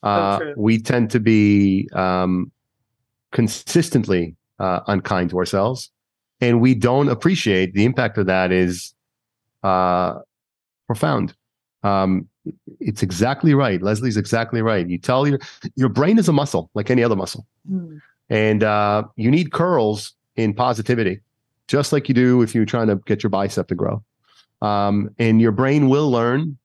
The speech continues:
Speaker 1: the habits you're trying to teach it if you're consistent with it. And being consistently positive, especially in the face of setbacks,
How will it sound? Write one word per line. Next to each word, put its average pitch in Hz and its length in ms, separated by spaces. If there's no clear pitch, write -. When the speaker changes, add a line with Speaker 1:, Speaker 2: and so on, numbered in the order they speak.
Speaker 1:
the 104 120
habits 117 300
you're 104 60
trying 120 220
to 107 60
teach 143 240
it 104 300
if 120 200
you're 135 80
consistent 135 500
with 92 160
it. 131 160
And 101 200
being 143 180
consistently 131 580
positive, 98 540
especially 139 600
in 101 60
the 92 80
face 92 260
of 92 80
setbacks, - 640